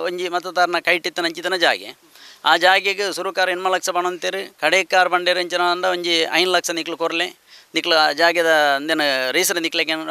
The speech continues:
ಮಲ್ತು ಕೊರ್ಪೆ ಮಲ್ತು ಕೊರೊಂದು ಇತ್ತಂದ್ರೆ ನಿಕ್ಲೆ ಕಾಸು ನಿಕ್ಲೆ ಆಪ ಕೈಟುಂಡು ಆನೆ ನಿಕ್ಲು ಕೊರ್ಲೆ ಎಂಕಿತ ಕಾಸು ತಲ ಕೊರೊಂದು ಇಜ್ಜು ಮಣ್ಣು ದಾರನ ಒಂಜಿ, ಆ, ಎಂಕ್ಲೆಗೆ ಒಂಜಿ ಸೂಚನೆ ತಿಕ್ಕಂಡು ಆ ಪ್ರಕಾರ ಎಂಕ್ಲು ಕಮಿಟಿದ ಮುಖಾಂತರ ಮಾತೆಲ್ಲ ಸೇರೊಂದು ನೇನು ಜಾಗೆ ರೈಸರ್ ಮಲ್ತದೆ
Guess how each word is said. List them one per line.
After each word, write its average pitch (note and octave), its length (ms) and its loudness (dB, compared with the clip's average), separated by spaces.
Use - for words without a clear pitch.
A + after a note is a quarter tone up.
ಮಲ್ತು D3+ 280 0
ಕೊರ್ಪೆ C#3+ 280 -4
ಮಲ್ತು D#3+ 240 0
ಕೊರೊಂದು E3 280 -4
ಇತ್ತಂದ್ರೆ D#3+ 340 -6
ನಿಕ್ಲೆ D#3+ 280 -2
ಕಾಸು E3+ 280 -2
ನಿಕ್ಲೆ D#3+ 260 0
ಆಪ D#3+ 180 4
ಕೈಟುಂಡು D#3 420 0
ಆನೆ D#3 140 2
ನಿಕ್ಲು C#3+ 240 -6
ಕೊರ್ಲೆ B2+ 200 -2
ಎಂಕಿತ D3 260 -4
ಕಾಸು D3 240 0
ತಲ D3 160 -2
ಕೊರೊಂದು D#3 360 -4
ಇಜ್ಜು D3 140 -8
ಮಣ್ಣು D3+ 160 -2
ದಾರನ D3 220 2
ಒಂಜಿ, D3 200 -2
ಆ, E3 120 4
ಎಂಕ್ಲೆಗೆ D#3 320 0
ಒಂಜಿ C#3+ 200 -4
ಸೂಚನೆ E3+ 360 0
ತಿಕ್ಕಂಡು C3+ 340 -4
ಆ F3 160 6
ಪ್ರಕಾರ G3 360 2
ಎಂಕ್ಲು F#3+ 240 -2
ಕಮಿಟಿದ F#3 380 0
ಮುಖಾಂತರ F3 460 0
ಮಾತೆಲ್ಲ F3 480 2
ಸೇರೊಂದು F3+ 400 0
ನೇನು F3 240 -2
ಜಾಗೆ E3+ 280 4
ರೈಸರ್ E3 280 -2
ಮಲ್ತದೆ E3 360 -4